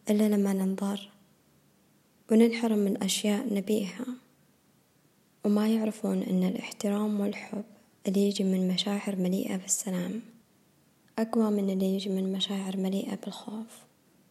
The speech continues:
ما عندهم أي فكرة على الإطلاق، لأن الحب اللي جالسين يعطونه الآن لأطفالهم نفسه هو الحب اللي تلقوه من أهاليهم،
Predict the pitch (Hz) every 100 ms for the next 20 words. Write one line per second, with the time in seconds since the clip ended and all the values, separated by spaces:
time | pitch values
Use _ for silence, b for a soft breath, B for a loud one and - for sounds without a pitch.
0 | _ _ _ _ 226 214 214 214 214 -
1 | 220 214 226 - 214 208 214 226 - 220
2 | - 226 247 - - _ _ _ _ _
3 | _ _ _ _ _ _ - 202 208 214
4 | - 247 247 220 202 196 202 196 190 190
5 | 196 190 185 196 190 180 190 190 - 196
6 | 190 - 220 - - _ _ _ _ _
7 | _ _ _ _ 220 214 - - 214 208
8 | 202 - 208 - 202 196 214 202 - -
9 | 208 190 - 180 190 190 196 185 202